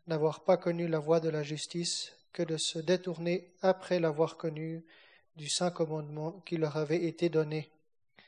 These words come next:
Mais ce que dit le proverbe véritable leur est arrivé. Le chien est retourné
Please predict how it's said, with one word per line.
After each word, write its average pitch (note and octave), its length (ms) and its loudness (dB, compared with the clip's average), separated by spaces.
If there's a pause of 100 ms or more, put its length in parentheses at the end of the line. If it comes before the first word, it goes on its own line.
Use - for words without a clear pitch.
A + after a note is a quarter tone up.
(520)
Mais E3 220 2 (220)
ce - 200 -4
que E3 140 -6
dit D#3 200 -4
le D#3 120 0
proverbe E3+ 680 4
véritable D#3+ 680 2
leur D#3+ 120 2
est D#3+ 160 2
arrivé. D3+ 540 -4 (720)
Le E3 120 2
chien F#3 460 4
est E3 80 2
retourné E3 640 2